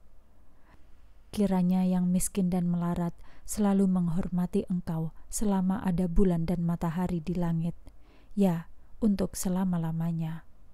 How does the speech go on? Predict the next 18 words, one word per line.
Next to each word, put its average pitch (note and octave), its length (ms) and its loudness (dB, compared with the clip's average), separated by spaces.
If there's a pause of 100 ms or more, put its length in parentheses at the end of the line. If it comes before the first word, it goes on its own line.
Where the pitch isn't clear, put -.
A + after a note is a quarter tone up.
(1160)
Kiranya G3 480 4
pemerintahan F3+ 800 0
anakku F#3 560 -2
ini F3 400 2 (240)
lembut F#3+ 320 2 (400)
dan G3 240 4
menghasilkan F#3+ 720 2
banyak F#3+ 320 4
buah F3 400 2
bagaikan F#3 640 2
hujan F3 400 0 (320)
yang B3 160 6
menyirami G#3+ 640 4
rumput F3+ 400 2
dan F3+ 240 2
membasahi F3+ 560 0
bumi. E3 480 0 (760)
Kiranya F3+ 800 2